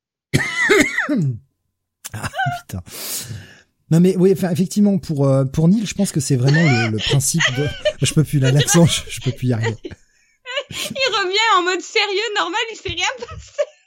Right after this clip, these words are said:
Speaker 1: Je, je, il est, il est reparti, il est, il avait faim, il est parti manger un truc dans le frigo, hein, docteur Freud.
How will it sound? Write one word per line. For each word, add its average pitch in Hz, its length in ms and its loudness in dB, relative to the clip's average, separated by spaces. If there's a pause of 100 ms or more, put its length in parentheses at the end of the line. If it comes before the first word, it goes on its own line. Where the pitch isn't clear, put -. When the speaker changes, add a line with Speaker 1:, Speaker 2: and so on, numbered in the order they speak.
(1200)
Speaker 1:
Je, 151 200 0
je, 131 240 -2 (340)
il 180 140 6
est, 214 100 4
il 196 80 6
est 208 60 6
reparti, 208 540 2
il 143 120 4
est, 143 60 6
il 139 80 4
avait 143 180 4
faim, 147 320 2
il 135 80 6
est 123 40 4
parti 123 260 -2
manger 123 200 0
un 107 60 -4
truc 127 160 -4
dans 117 80 0
le 104 60 -4
frigo, 104 500 -6
hein, 85 100 -10
docteur - 300 -14
Freud. 101 240 -16